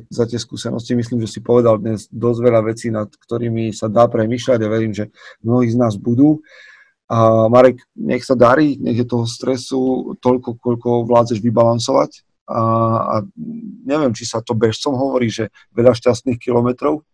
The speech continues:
ale <laughs> nech, nech to, nech ďalej je to nejaké čistenie hlavy a, a, a dobrá kondička. A verím, že niekde sa vidíme.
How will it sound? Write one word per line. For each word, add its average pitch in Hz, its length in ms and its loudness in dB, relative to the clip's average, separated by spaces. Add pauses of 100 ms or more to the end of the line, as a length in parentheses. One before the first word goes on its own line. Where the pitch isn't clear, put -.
(720)
ale 117 680 4 (360)
<laughs> - 440 -10 (380)
nech, 120 260 0
nech 117 400 0
to, - 260 0 (140)
nech 117 160 -2 (120)
ďalej 120 480 4
je 113 120 2
to 117 100 -6 (180)
nejaké 117 480 -2
čistenie 120 440 -2
hlavy 113 440 2
a, 110 80 4
a, 110 240 -2
a - 240 -4
dobrá 117 280 -2
kondička. 117 680 -6 (340)
A - 160 -6
verím, 120 240 2
že 113 240 -2
niekde 123 480 -4
sa 117 160 -4
vidíme. 110 400 -2